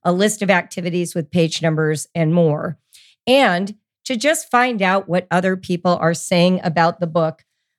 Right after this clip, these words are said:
I'm very proud of the fact that Adam Grant blurbed my book. This is the guide parents need to teach their kids to become thoughtful consumers of information. And this one from Sharon McMahon, the creator of Sharon Says So.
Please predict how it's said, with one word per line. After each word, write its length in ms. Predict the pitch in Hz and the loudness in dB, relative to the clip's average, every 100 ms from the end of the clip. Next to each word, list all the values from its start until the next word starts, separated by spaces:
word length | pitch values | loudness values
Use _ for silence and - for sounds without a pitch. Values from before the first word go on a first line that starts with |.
| _ | _
I'm 180 | 196 202 | -2 0
very 320 | 196 214 254 | 0 0 0
proud 340 | - 208 202 | -2 0 0
of 100 | 190 | 0
the 100 | 165 | -4
fact 380 | 175 180 170 - | -4 -2 -2 -2
that 180 | 175 165 - | -6 -6 -2
Adam 280 | 175 185 | 0 0
Grant 600 | 151 160 165 190 302 - - _ _ | -2 -2 0 0 -4 -10 -16 _ _
blurbed 560 | 165 180 214 262 240 - | 0 4 4 2 0 -8
my 220 | 208 226 240 | 0 2 2
book. 380 | 247 302 - _ _ _ _ - | -2 -8 -12 _ _ _ _ -4
This 180 | 190 | -2
is 220 | 214 190 196 | -2 -2 -4
the 80 | |
guide 360 | 185 180 185 180 | 0 2 0 -4
parents 440 | - 185 190 185 | -4 -2 -2 -4
need 240 | 170 175 180 | -2 -2 -2
to 100 | 160 | -6
teach 340 | - 185 185 | -6 -8 -4
their 140 | 185 175 | -4 -4
kids 380 | - 175 175 - | 0 0 0 -4
to 80 | |
become 460 | 175 180 - 180 175 | -2 -2 0 0 -2
thoughtful 480 | - 180 - 190 180 | 0 -2 0 -6 -4
consumers 600 | 185 165 190 180 175 170 | -6 -6 -2 -2 -2 -2
of 100 | 165 | -4
information. 760 | 160 160 160 151 147 226 277 - _ _ _ _ _ _ - | -4 -2 -2 0 0 -2 -2 -8 _ _ _ _ _ _ 0
And 260 | 208 202 | 2 2
this 380 | 196 180 285 - | 0 2 0 0
one 280 | 175 165 180 | -2 0 -2
from 220 | - 185 | -2 -2
Sharon 460 | 180 - 175 185 196 | -2 0 0 0 0
McMahon, 680 | 190 - 269 202 160 180 214 _ _ | -2 -2 0 2 0 -2 -6 _ _
the 80 | 214 | -6
creator 600 | 214 226 240 320 226 170 | -4 0 2 2 4 4
of 140 | 170 | 2
Sharon 420 | 156 - 170 214 214 | -2 -2 0 0 -2
Says 340 | - 175 160 | -2 -2 -2
So. 300 | - 170 - | -8 -12 -14